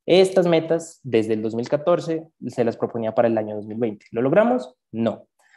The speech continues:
Por ende, en el dos mil veinte, eh, también ya se cambiaron estas metas. Eh, hoy por hoy se conocen como las estrategias noventa y cinco, noventa y cinco, noventa y cinco,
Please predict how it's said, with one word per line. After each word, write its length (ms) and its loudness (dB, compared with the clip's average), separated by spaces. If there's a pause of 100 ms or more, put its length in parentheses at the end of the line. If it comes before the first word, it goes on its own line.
(380)
Por 160 6
ende, 440 4
en 120 0
el 140 2
dos 120 0
mil 140 0
veinte, 480 -2
eh, 540 -4
también 260 -6
ya 80 -2
se 120 -8
cambiaron 380 -6
estas 260 -4
metas. 480 -6
Eh, 200 0
hoy 180 2
por 140 0
hoy 60 0
se 80 -6
conocen 260 -4
como 200 -6
las 160 -6
estrategias 360 -8
noventa 380 0
y 60 -6
cinco, 340 0
noventa 320 -2
y 40 -10
cinco, 240 -6
noventa 280 0
y 60 2
cinco, 380 -4